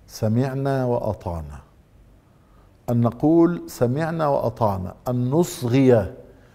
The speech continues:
بآذاننا لأحاديث رسولنا محمد صلى الله عليه وسلم،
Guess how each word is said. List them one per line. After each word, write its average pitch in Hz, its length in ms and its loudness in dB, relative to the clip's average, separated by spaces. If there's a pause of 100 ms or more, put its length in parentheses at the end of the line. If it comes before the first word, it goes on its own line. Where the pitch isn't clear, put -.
(200)
بآذاننا 135 1120 4 (1040)
لأحاديث 120 1040 2
رسولنا 117 640 0
محمد 107 520 -4 (500)
صلى 110 320 -2
الله 104 420 0
عليه 98 400 -4
وسلم، 92 500 -8